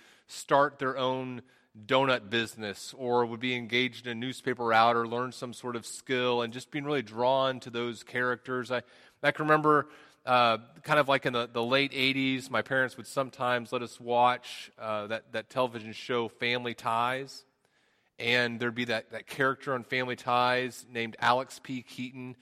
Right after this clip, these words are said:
played by Michael J. Fox. And, and this character was kind of this super conservative, uh, overachieving, uh, high school and then kind of a college kid. And I can remember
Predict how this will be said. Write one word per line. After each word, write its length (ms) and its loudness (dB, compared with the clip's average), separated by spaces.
played 240 2
by 160 2
Michael 340 -2
J. 240 -4
Fox. 560 0
And, 160 -10
and 80 -8
this 140 -6
character 420 0
was 180 -6
kind 160 -4
of 60 -4
this 320 -8
super 400 -8
conservative, 1080 0
uh, 160 -2
overachieving, 1500 -2
uh, 420 0
high 240 0
school 440 -4
and 60 -4
then 120 -8
kind 160 -2
of 60 -8
a 60 -8
college 420 0
kid. 140 -2
And 80 4
I 40 4
can 140 -4
remember 720 2